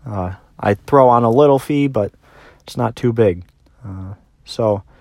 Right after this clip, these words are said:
again, the website is w w w dot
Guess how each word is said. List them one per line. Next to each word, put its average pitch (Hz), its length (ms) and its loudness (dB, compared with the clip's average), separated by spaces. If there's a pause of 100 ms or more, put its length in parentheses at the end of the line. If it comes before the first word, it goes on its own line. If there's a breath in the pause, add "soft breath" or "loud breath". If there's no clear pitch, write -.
(680 soft breath)
again, 143 480 0 (280 loud breath)
the - 80 -6
website 135 440 2
is 117 80 -2
w 113 280 -2
w 127 280 -2
w 123 400 -2 (280 soft breath)
dot 98 300 -4